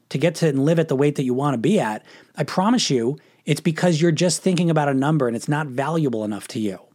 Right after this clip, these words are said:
Okay, so we gotta recognize that sweet spot. Um, so where do you get the best return on investment of time and energy? Right? And so you can start thinking, and this is a way to do it, is you can start thinking about where you're at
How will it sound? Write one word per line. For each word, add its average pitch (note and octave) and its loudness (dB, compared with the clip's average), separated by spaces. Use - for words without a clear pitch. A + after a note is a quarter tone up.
Okay, B2+ -4
so C3+ -4
we C3 -2
gotta D#3+ 2
recognize C#3 0
that G#2 -4
sweet C#3 -2
spot. F2 -10
Um, A#2 -4
so F3 2
where F#3+ 2
do D4 4
you G3+ 2
get A3 0
the E3 0
best D#3+ -2
return E3 0
on D#3+ 4
investment C3+ 0
of A#2 -4
time B2+ -4
and B2+ -6
energy? A2+ -4
Right? A#2+ -8
And D3 2
so E3 4
you E3 2
can G#3 4
start A#3 0
thinking, F3 4
and C#3+ 4
this F3+ 2
is G3+ 2
a F3+ 6
way D3 2
to D3+ 4
do C3 4
it, F#3+ 4
is E3 4
you E3+ 4
can G3 4
start G3+ 2
thinking G#3 2
about D3+ 4
where D3+ 4
you're A3 2
at C#3 0